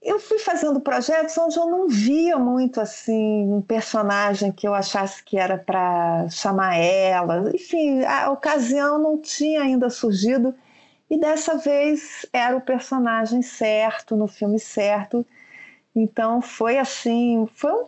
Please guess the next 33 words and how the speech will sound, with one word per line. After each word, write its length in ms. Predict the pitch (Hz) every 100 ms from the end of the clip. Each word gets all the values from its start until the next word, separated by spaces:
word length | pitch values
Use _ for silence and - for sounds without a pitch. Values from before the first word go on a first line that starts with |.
| -
muito 460 | 233 254 381 440 359
bom, 440 | 190 214 233 254 240
porque 380 | 208 - -
foi 200 | 202 -
uma 140 | 214 202
parceria, 640 | - 233 - - 226 247 -
assim, 460 | - 262 208 175 - - - - _ -
a 140 | 220
gente 460 | 196 220 311 320 262
já 140 | 285
tem 280 | 285 - 277
uma 160 | 269 262
relação 960 | 247 254 240 - 220 214 220 214 196 190 _ _ _ _ -
de 140 | 170 220
muitos 440 | 247 247 262 208
anos, 520 | 220 220 208 196 196
então 240 | 208 196 220
acho 240 | 226 -
que 80 | 214
já 160 | 220 214
existe 380 | 190 220 208
uma 100 | 208
relação 380 | 202 202 196 202
de 100 | 190
confiança, 1200 | - 196 - 269 233 220 214 208 - - 196 190 -
já 140 | 196
existe 360 | 190 185 202 -
um 60 | 202
terreno 460 | 196 190 208 202
comum 280 | 202 202 196
muito 240 | 202 196 240
grande, 720 | 208 202 214 220 208 196 180
então 360 | 196 220 240